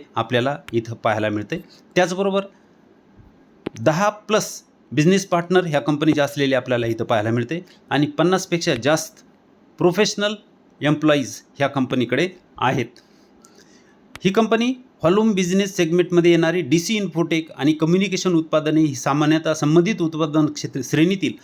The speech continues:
आघाडीच्या ब्रँड्सकडून वेगाने वाढणारी उच्च आवाज उत्पादने आहेत. कंपनी बी टू बी आणि बी टू सी, बी टू बी म्हणजे काय, बिझनेस टू बिझनेस,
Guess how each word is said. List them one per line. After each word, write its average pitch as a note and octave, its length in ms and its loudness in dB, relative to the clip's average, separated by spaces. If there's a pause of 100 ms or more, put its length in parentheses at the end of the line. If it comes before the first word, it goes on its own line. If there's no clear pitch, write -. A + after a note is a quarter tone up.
(200)
आघाडीच्या G#3+ 460 0
ब्रँड्सकडून E3+ 640 0
वेगाने F3+ 320 2
वाढणारी D#3+ 500 2 (240)
उच्च F3 180 0
आवाज E3+ 240 2
उत्पादने D3 540 0
आहेत. C#3 200 0 (280)
कंपनी G#3 340 2
बी E3 160 -2
टू B3+ 160 0
बी E3 180 2 (120)
आणि D#3 120 4
बी E3+ 160 2
टू F#3+ 140 -2
सी, - 280 -4
बी C#3+ 120 0
टू G3+ 140 -2
बी G#3 140 0
म्हणजे G#3 220 -4
काय, A3+ 120 2
बिझनेस F3+ 400 0
टू G#3 60 -10
बिझनेस, C3+ 460 0